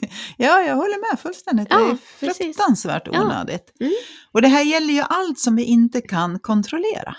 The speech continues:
Speaker 2: Mm.
Speaker 1: Allt som vi inte kan liksom äga kontrollen över. Det är ju som det är.
Speaker 2: Jag skulle vilja säga så här, ja.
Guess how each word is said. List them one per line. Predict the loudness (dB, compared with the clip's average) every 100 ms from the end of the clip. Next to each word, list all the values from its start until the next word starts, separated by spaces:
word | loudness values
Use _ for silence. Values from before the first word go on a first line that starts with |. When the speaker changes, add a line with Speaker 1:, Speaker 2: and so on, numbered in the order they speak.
| _
Speaker 2:
Mm. | 0 0 -2 _
Speaker 1:
Allt | 0 2 2
som | 2 4
vi |
inte | 4 2
kan | -4 -2 0 0
liksom | -2 -4 -4 -4 -2
äga | 0 0 -2
kontrollen | -2 -2 -2 -2 -4 -2 -2
över. | -2 -4 -8 -12 _ _ _ _ _ _ -12
Det | -4 0
är | 2 4
ju | 2 2
som | 2 4 2
det | 0 -2
är. | -2 -4 -8 -12 -18 _ _ _ _ -20 -20 _
Speaker 2:
Jag | -6 0
skulle | 4 6
vilja | 4 -2
säga | -2 -4 -2
så | -4
här, | 2 2 2
ja. | 0